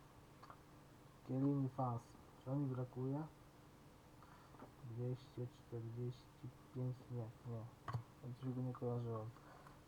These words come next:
Semedo i Youth. Rudiger, Antonio Rudiger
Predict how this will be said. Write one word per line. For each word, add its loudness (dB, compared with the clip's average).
Semedo 6
i 4
Youth. 2
Rudiger, 6
Antonio 0
Rudiger 6